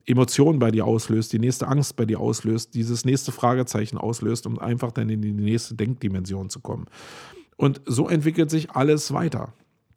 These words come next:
Und du musst dich halt zwingen, in bestimmten Bereichen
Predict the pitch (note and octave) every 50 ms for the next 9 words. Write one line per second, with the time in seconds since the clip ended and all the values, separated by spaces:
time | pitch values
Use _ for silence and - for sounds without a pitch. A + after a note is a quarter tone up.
0 | _ _ _ _ _ _ _ _ - - _ - A#2+ A2+ A2 - - _ _ _
1 | _ _ _ _ _ _ B2+ B2+ C3 D3 G3 F#3+ - - F3 - D3+ C3 A#2 A2+
2 | - - - B2+ D3 F3+ G#3 G3+ G3+ - _ _ - A#2 A2+ A2+ A2+ - - C#3
3 | D#3 - - D3 A#2 A2+ F#2+ F#2 G2 G#2+ B2 - - D3+ D#3 D#3